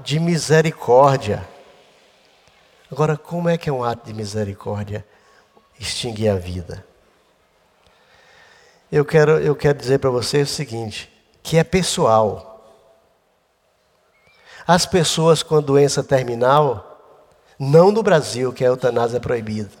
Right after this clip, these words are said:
mas nos Estados Unidos e na Europa, quase a Europa quase toda aprovou lá no mercado comum europeu, eles aprovaram uma lei que a pessoa tem o direito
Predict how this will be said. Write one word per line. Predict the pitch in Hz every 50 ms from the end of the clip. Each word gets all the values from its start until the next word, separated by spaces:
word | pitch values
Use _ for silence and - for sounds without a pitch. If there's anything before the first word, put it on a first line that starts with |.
| _ _ _ - - - - - -
mas | - 123 127 127 110 - - - - - _ _ _
nos | - 123 117 -
Estados | - - 131 127 127 123 127
Unidos | 123 117 113 120 117 107 98 98 - 175
e | 151 123
na | 117 123 117
Europa, | 113 113 110 117 120 135 151 - - 139 120 113 - - - _ _ _ _ _ _ _ _ _ _ _ _ _ _ _
quase | _ 139 135 135 135 143
a |
Europa | 139 127 127 127 120 120 110
quase | - 139 143 135 139 -
toda | - 127 135 147 147 151 151 143 - - - - _ _ _ _ - - - _
aprovou | - 117 113 - 127 123 113 107 117 123 123 117 113 110 107 - _ _ _ _ _ _ _ _ _ _
lá | - 117
no | 113 117 113
mercado | 113 107 101 - 113 110 110 -
comum | - 110 110 110
europeu, | 110 107 113 113 - 123 127 135 143 151 147 - _ - - - _
eles | - 123 123 117 120
aprovaram | 123 120 - 123 120 110 104 113 113 117 117 120 123
uma | 131 127 123 123
lei | 120 113 113 120 120 127 131 147 147 - _ _
que | - - 127 123
a | 123 127
pessoa | - 131 107 - - 135 120
tem | - - 147 156
o | 175
direito | 175 151 170 156 131 135 143 147 151 - - - -